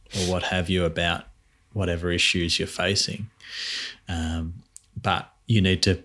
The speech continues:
move into action and, and try and s-, solve them, accept them that they are.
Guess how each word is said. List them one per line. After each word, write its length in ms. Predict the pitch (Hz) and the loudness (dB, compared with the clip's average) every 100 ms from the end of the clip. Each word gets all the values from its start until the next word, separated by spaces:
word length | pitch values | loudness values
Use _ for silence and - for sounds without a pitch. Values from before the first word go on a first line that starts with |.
| _ | _
move 260 | - 104 95 | 2 4 6
into 240 | 92 85 | 4 4
action 460 | 92 92 - - 87 | 4 2 2 2 2
and, 220 | 80 90 - | 2 -2 0
and 140 | 95 | -2
try 260 | 92 95 85 | 0 -2 0
and 80 | 80 | 2
s-, 240 | - - - | 0 -2 0
solve 380 | - 101 98 | 4 6 4
them, 160 | - 90 | 2 0
accept 420 | 90 - 113 - | 2 4 4 4
them 400 | 107 95 92 92 - - - - _ | 4 6 4 2 -4 -10 -12 -20 _
that 200 | - 104 | -2 0
they 180 | 92 90 | 2 4
are. 360 | 92 110 175 | 4 4 2